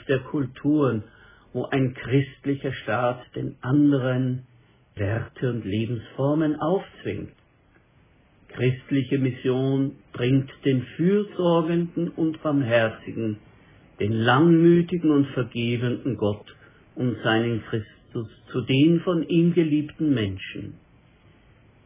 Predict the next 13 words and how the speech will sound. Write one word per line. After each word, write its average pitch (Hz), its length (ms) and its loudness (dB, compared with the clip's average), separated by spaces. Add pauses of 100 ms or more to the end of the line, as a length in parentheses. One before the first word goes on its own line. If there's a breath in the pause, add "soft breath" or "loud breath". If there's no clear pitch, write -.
(140)
Sie - 80 -4
mögen 120 360 2
sich - 260 -8
durch 127 160 -4
ihr - 180 -2
Verhalten 123 680 0
zu 143 80 -4
unseren 160 320 -4
Feinden 180 460 -2
gemacht 110 420 -2
haben, 85 400 -6 (920 soft breath)
aber 107 260 -2
wir 107 220 0